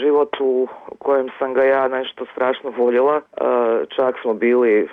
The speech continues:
dobri poznanici. Još uvijek čuvam njegove beleške jedne Ane u, u svojoj biblioteci, ali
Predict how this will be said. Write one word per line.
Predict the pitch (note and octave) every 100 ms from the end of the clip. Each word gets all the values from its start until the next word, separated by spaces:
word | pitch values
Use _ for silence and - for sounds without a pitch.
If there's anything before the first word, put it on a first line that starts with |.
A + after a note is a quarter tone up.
| - G2+
dobri | C3+ A#2+ A2+
poznanici. | - A2 G#2 A#2 G2+ F2+ - - F2 - _
Još | F#2+ F#2+ G#2+
uvijek | G2 - _ -
čuvam | C3+ B2 A2
njegove | A2 A2+ A#2 G#2
beleške | A2+ A2 G#2+ -
jedne | G#2 G#2+ A#2
Ane | G#2+ G2+ - - - - - -
u, | G#2+ -
u | -
svojoj | B2 A2+
biblioteci, | G#2 G#2 A2 G#2+ G2 F#2 - - F#2+ -
ali | - F#2+ G#2 G2+ F#2